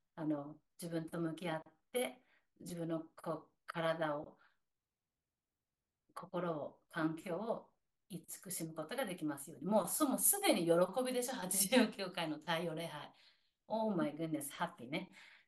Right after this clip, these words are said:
ナマステ。では、ゆっくりと目を閉じて、目つぶって、あの、五呼吸ぐらいね、ゆっ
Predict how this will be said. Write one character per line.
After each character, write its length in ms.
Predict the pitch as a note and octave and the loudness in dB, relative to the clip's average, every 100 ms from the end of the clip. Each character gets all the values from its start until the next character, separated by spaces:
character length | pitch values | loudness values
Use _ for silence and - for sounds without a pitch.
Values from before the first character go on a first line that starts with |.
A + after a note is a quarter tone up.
| _ _ _ - | _ _ _ -8
ナ 220 | F3 D#3+ | -2 0
マ 120 | D#3 | 0
ス 120 | - | -2
テ。 180 | D3 - - | -4 -8 -2
で 100 | G3 | 0
は、 140 | D#3+ | 2
ゆ 140 | F3 D#3 | 0 -6
っ 60 | |
く 120 | - | -6
り 160 | A#3+ G3+ | -6 -2
と 120 | G3 | 0
目 120 | E3+ | 0
を 60 | D3 | 0
閉 240 | - G3 | -2 -6
じ 160 | - A#2+ | -6 -8
て、 420 | - B3 F3 - - - _ _ _ _ _ _ _ _ _ _ _ | -2 0 0 -2 -16 -20 _ _ _ _ _ _ _ _ _ _ _
目 260 | A3 G3 F3+ | 0 0 0
つ 120 | E3 | -4
ぶ 100 | D3 | -6
っ 40 | |
て、 360 | D3+ - D3 - - _ _ _ _ | -6 -2 -2 -4 -18 _ _ _ _
あ 80 | - | -10
の、 320 | - D3+ D#3 - _ _ _ _ _ _ - | -6 -4 -6 -12 _ _ _ _ _ _ -4
五 160 | F3 | 0
呼 200 | E3+ A#3 | 0 -4
吸 240 | A3+ A#3+ A3+ | -4 -4 -2
ぐ 120 | G#3+ | -2
ら 120 | D3 | -2
い 40 | D3 | -2
ね、 160 | E3+ F3 | -4 -6
ゆ 120 | |
っ 40 | F3+ | -8